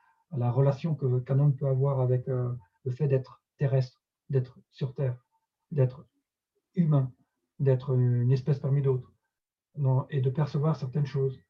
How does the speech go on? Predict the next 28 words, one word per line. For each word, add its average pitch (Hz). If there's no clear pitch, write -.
d'être, 135
euh, 131
pourquoi 165
il 143
est 135
attiré 139
par 135
certains 147
lieux. 139
Par 131
exemple, 127
j'ai 127
parlé 135
tout 135
à 139
l'heure 135
de, 123
dans 127
Les 127
Lumières 131
que -
le 127
lieu 147
est 139
un 135
des 123
personnages 135
principaux. 127